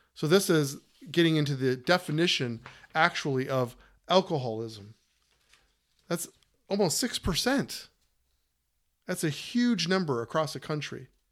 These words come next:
Seven point two percent of people ages twelve and over, twelve, had a, uh, alcohol use disorder in the past year. Uh, I'm sorry, only seven point two percent of the people ages twelve and over with an alcohol use disorder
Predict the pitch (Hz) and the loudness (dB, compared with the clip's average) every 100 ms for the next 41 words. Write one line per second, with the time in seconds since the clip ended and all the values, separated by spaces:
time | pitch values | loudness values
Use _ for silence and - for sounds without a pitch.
0 | _ _ _ _ _ _ _ _ _ _ | _ _ _ _ _ _ _ _ _ _
1 | _ _ _ _ _ _ _ _ _ _ | _ _ _ _ _ _ _ _ _ _
2 | - 233 233 240 226 202 180 - 247 196 | 0 6 6 6 4 2 2 2 4 4
3 | - 139 135 127 185 175 175 156 143 - | 4 0 0 -2 -2 0 0 2 0 0
4 | - 202 226 285 240 185 175 196 214 175 | 2 4 4 4 2 0 2 6 6 4
5 | 113 156 _ _ - - 277 240 120 - | -2 -8 _ _ -12 6 10 10 8 2
6 | - _ _ _ _ _ _ _ _ _ | -16 _ _ _ _ _ _ _ _ _
7 | _ _ _ - 185 175 170 - _ 175 | _ _ _ -2 4 4 4 -4 _ 4
8 | 190 190 165 151 139 185 196 190 175 160 | 6 6 6 4 6 4 4 2 4 2
9 | 175 - 151 151 143 131 127 - 165 170 | 0 -2 0 2 2 0 -2 -2 -2 -4
10 | - 143 190 135 107 139 - _ _ _ | -6 -2 0 2 0 -6 -12 _ _ _
11 | _ _ _ _ _ _ _ 151 160 165 | _ _ _ _ _ _ _ 2 2 4
12 | 185 147 196 254 226 202 160 160 170 156 | 6 8 8 6 8 6 6 4 2 2
13 | 190 180 147 170 143 127 170 147 147 135 | 0 0 2 2 2 0 -2 0 0 -2
14 | - 165 151 151 143 127 196 226 185 147 | 0 0 2 0 2 4 4 4 2 2
15 | 143 131 127 127 - 117 113 117 | 2 -2 -2 -4 -8 -6 -4 -6